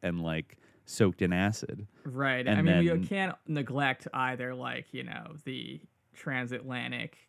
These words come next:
Speaker 2: connection of, like, the Beatles, like, you know, uh, and their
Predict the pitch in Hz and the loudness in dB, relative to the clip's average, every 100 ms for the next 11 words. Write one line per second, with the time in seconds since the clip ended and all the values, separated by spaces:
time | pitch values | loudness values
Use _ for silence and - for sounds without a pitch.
0 | - 160 120 - - 123 - 117 170 110 | -8 -6 -6 -8 -10 -10 -8 -12 -10 -10
1 | - - 120 139 131 101 113 120 156 - | -10 -8 -6 -4 -4 -4 -8 -8 -10 -12
2 | - - 131 120 - - 135 120 98 - | -14 -6 -4 -4 -6 -8 -6 -6 -8 -10
3 | 156 - _ _ _ - 127 120 117 113 | -14 -18 _ _ _ -4 -2 -2 -4 -6
4 | 127 123 123 117 120 120 143 | -8 -6 -6 -4 -6 -8 -10